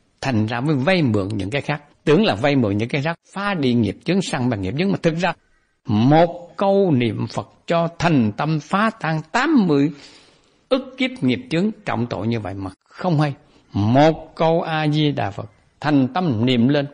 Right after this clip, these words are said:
một niệm tất sanh là lời của Phật dạy mà nhiều người không để ý tới. Người ta chỉ nói cần phải đọc hết một cái, cái từ bi tứ xá mới sám hối, nhưng mà thực ra một câu A Di Đà Phật là đầy đủ.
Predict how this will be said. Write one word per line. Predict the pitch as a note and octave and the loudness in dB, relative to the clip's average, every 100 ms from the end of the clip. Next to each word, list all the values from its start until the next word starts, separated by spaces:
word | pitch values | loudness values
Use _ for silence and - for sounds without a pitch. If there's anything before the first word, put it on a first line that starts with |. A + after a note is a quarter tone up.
| - _ _ _ _ | -18 _ _ _ _
một | - A#2 G#2+ - | 0 2 2 0
niệm | F#2+ G#2+ - | 0 0 0
tất | - - | -2 -2
sanh | D3+ C3+ A#2 | 0 2 0
là | G#2+ F#2+ - | -2 -4 -2
lời | G#2+ F#2+ | -2 -2
của | - - | -4 -8
Phật | A#2 G2+ | -2 0
dạy | F#2 G#2 | 0 2
mà | A2 F#2+ F#2 - | 2 0 -4 -6
nhiều | A#2 G#2+ | 0 2
người | G#2 F#2 F2 | 2 0 -2
không | A#2 A2+ | -2 0
để | A#2 | 0
ý | |
tới. | C#3 C3 - _ _ _ _ _ _ _ _ _ _ _ _ - | -2 -6 -8 _ _ _ _ _ _ _ _ _ _ _ _ -6
Người | C3+ | -2
ta | D#3+ | 0
chỉ | D#3+ | 0
nói | F#3+ F#3+ G#3 | 0 0 0
cần | B2 G2+ | 0 0
phải | C#3 C#3+ | -2 -4
đọc | - C3 | -6 -8
hết | - E3 B3+ C4+ C#4+ D4 D4 | -4 2 4 4 4 2 0
một | A#2+ G#2 | -2 -2
cái, | D#3+ D#3+ - - | -4 -6 -12 -16
cái | - D3 C#3+ - _ | -4 -2 -2 -6 _
từ | C3+ | 0
bi | A#2+ C3 | 2 2
tứ | F3 | 2
xá | E3+ F3+ | 0 0
mới | F3+ | 0
sám | E3+ E3 | 0 0
hối, | F#3 | 0
nhưng | D#3+ D3+ | 0 0
mà | A#2 | 0
thực | A#2 | -4
ra | D3 | -6
một | A2 A2 F3+ F#3 - | -4 2 2 0 -2
câu | A3+ A3+ | 0 0
A | G3+ F#3+ | 0 -4
Di | F3 F3 | 0 -2
Đà | G#2 | -2
Phật | G2 G2 - _ _ _ | -8 -10 -12 _ _ _
là | C3+ A#2+ | -2 0
đầy | A2 G#2 | -2 -2
đủ. | A2+ | -2